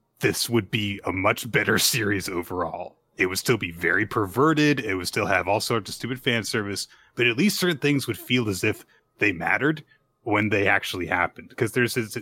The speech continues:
there's this entire, uh, like, five chapter-ish long arc where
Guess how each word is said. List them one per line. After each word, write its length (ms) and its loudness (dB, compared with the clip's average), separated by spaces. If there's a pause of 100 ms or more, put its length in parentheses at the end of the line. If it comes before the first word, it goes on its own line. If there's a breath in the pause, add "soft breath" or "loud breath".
there's 180 2
this 200 -6
entire, 760 2
uh, 220 2
like, 220 -6 (560)
five 320 -4
chapter-ish 760 -4
long 320 -6 (120)
arc 280 -4
where 340 -10